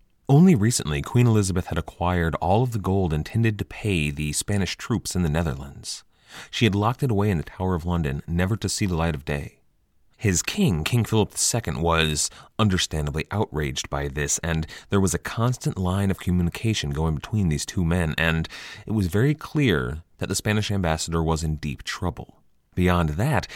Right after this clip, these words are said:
ever since the Spanish had seized the English ships in the Low Countries that were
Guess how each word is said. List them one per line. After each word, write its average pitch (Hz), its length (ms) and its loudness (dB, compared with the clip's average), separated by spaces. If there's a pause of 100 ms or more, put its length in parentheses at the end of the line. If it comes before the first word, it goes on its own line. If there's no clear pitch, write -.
(200)
ever 107 160 4
since 113 320 2
the 85 240 2
Spanish 104 400 -2
had 85 440 0
seized 104 380 0
the 87 80 -2
English 92 280 0
ships - 440 -2
in 95 80 2
the 92 80 2
Low 87 160 4
Countries 131 520 -2
that 90 180 0
were 80 280 0